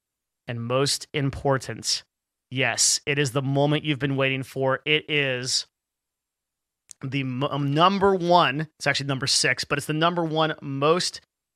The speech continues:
important thing, particularly for live streaming, and that is, you think that Twitch discovery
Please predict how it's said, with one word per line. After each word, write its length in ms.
important 640
thing, 400
particularly 520
for 120
live 260
streaming, 320
and 220
that 300
is, 460
you 240
think 580
that 240
Twitch 640
discovery 840